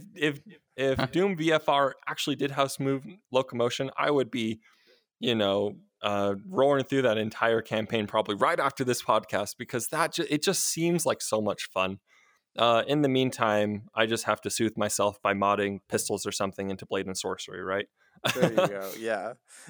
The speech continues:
Speaker 3: Yeah. I don't know. It's, it was a weird decision of theirs, but for those of you out there who have been on the fence, if you have it on P S V R and you can get it on sale,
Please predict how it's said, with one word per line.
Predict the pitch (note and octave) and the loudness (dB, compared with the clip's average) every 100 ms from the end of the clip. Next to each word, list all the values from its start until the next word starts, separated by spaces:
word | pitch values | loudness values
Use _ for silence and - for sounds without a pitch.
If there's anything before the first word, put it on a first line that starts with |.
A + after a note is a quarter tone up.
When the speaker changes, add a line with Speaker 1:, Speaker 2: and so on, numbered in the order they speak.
| - | -8
Speaker 3:
Yeah. | C3 A2+ F#2+ A2 _ _ | -2 0 -2 -8 _ _
I | E3+ E3+ | 0 4
don't | F3 | 4
know. | E3 A#2 - | 4 2 0
It's, | D3 C#3+ | -2 0
it | - | 0
was | D#3 D3 | 0 2
a | |
weird | D3+ D3 | 0 0
decision | C#3 C#3+ C3 | -2 -2 -2
of | |
theirs, | C3 B2 | 0 0
but | - A#2 A2 - | 0 -2 -2 -8
for | - E3 | -2 2
those | G3 D#3 | 2 2
of | |
you | D3+ | 2
out | D3 | 2
there | D3+ | 2
who | C#3+ | 0
have | B2+ | 2
been | C3 | 0
on | B2+ | -2
the | A2+ | -4
fence, | B2 A2 | -4 -4
if | C3 | 0
you | F3 | 0
have | E3 | 2
it | |
on | D3 | -2
P | C3+ C3+ | 0 0
S | A#2 | 0
V | A#2 | 0
R | G#2+ G#2+ | 2 2
and | G#2+ | -2
you | C3 | -6
can | C3 | 0
get | C3 | 2
it | A#2 | 2
on | G#2+ | -2
sale, | G#2 G#2 | -2 -2